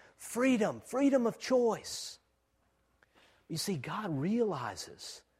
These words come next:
the nature of our hearts. And if we're wise, we will too. We will recognize that we are capable of absolutely anything. And so we desperately need people in our life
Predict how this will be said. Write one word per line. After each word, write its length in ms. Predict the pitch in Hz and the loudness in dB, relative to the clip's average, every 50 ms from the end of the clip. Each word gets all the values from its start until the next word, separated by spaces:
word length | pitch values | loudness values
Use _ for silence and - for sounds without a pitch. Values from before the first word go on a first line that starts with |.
| _ _ _ - | _ _ _ -10
the 80 | 127 | -6
nature 300 | 127 143 160 151 - 160 | -2 -2 -2 -2 0 -2
of 100 | 135 107 | -2 0
our 80 | 117 104 | -2 -2
hearts. 600 | 95 120 135 120 - - _ - - - - - _ _ _ - - - | -2 -4 -6 -6 -6 -8 _ -18 -18 -18 -18 -20 _ _ _ -20 -8 -4
And 100 | 156 165 | 0 0
if 140 | 175 156 - | 0 0 0
we're 240 | 170 165 233 277 254 | 2 4 6 6 6
wise, 440 | 202 170 190 220 233 233 214 151 131 | 6 4 2 2 2 2 0 0 2
we 160 | 139 202 240 | 2 4 4
will 260 | 226 202 214 226 226 | 6 10 10 10 10
too. 460 | 226 - - 269 302 285 247 123 - - _ _ _ _ _ _ _ _ _ _ _ _ _ _ _ _ _ _ - | 8 4 0 0 0 0 0 -2 -6 -10 _ _ _ _ _ _ _ _ _ _ _ _ _ _ _ _ _ _ 4
We 120 | 233 285 | 6 6
will 180 | 269 226 196 175 | 6 6 4 2
recognize 580 | 170 214 240 254 - 240 208 196 185 160 120 | 2 0 -2 0 0 0 2 2 2 2 2
that 140 | 160 - - | 2 0 2
we 220 | 160 208 262 269 | 2 2 4 4
are 80 | 240 190 | 4 4
capable 640 | - - 220 240 262 - 233 220 170 196 190 185 180 | 4 4 6 6 6 6 4 2 2 4 6 6 6
of 100 | 165 151 - | 4 4 0
absolutely 920 | - 214 233 226 190 160 - - 180 160 156 180 208 214 147 156 175 156 - - | 0 0 2 2 2 0 0 2 2 4 6 6 6 4 4 -2 -4 -6 -6 -6
anything. 560 | 175 202 226 220 190 - - 165 143 120 - - - - - - | -4 0 0 0 0 0 -2 -4 -4 -4 -6 -12 -18 -20 -8 -4
And 100 | 165 147 | -4 0
so 100 | - 196 | 2 4
we 140 | 208 214 180 | 4 6 4
desperately 640 | 131 110 185 208 220 - - 220 247 226 202 196 185 | 4 6 6 6 6 6 8 8 8 10 10 8 6
need 280 | 180 170 156 - - | 6 6 4 2 2
people 360 | - 190 220 208 - 220 202 | 2 2 2 4 4 2 2
in 180 | - 170 165 165 | 2 2 0 2
our 180 | 160 151 143 135 | 2 2 2 2
life 400 | 135 135 156 151 131 123 - | 2 2 2 2 2 0 -4